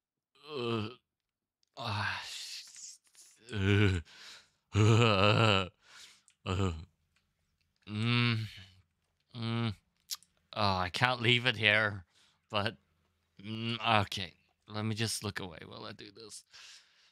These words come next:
Yep. No. Oh. Okay. Come here, Ross. Come here. <laughs>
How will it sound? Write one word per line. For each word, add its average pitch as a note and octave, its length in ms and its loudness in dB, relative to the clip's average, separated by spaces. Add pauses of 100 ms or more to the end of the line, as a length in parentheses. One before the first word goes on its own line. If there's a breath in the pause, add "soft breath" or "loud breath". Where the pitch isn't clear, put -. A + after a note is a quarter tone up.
(1400 loud breath)
Yep. C3 200 -2 (1300)
No. D#3 340 8
Oh. B2+ 500 0 (760)
Okay. A2+ 400 2 (3500 loud breath)
Come D#3 200 0
here, C#3+ 160 6
Ross. C#3+ 560 2 (1900)
Come C#3 160 -6
here. A#2+ 220 -4 (2000)
<laughs> F#2+ 60 -6